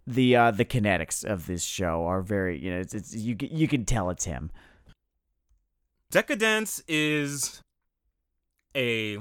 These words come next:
Speaker 2: so far, very strong show about our, uh, stupid broken system.
Speaker 1: Mm-hmm.
Speaker 2: It's kind of interesting to me. With the main guy, they don't,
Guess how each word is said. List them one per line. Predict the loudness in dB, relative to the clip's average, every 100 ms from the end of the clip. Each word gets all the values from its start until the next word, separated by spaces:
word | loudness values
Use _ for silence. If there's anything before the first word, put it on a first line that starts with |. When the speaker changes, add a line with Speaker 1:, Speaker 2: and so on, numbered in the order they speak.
| -12 _ _ _ -14
Speaker 2:
so | -4 -4
far, | 2 2 2
very | 2 0 2 0
strong | -2 -2 -2
show | -2 -2 0
about | 0 0 2
our, | 2 2 0
uh, | 0 -2
stupid | -4 -8 -8 -4
broken | -4 -2 -4
system. | -6 -6 -8 -8 _ _ _ _
Speaker 1:
Mm-hmm. | 2 4 2 -2 -8 -18 _ _
Speaker 2:
It's | -6
kind | 0 2
of | 2 -2
interesting | -4 -2 -2 -2
to | -2
me. | -2 -2 -6 -16 _ _ -6
With | 0
the | 2
main | 4 4
guy, | 6 8 8
they | 6
don't, | 4 4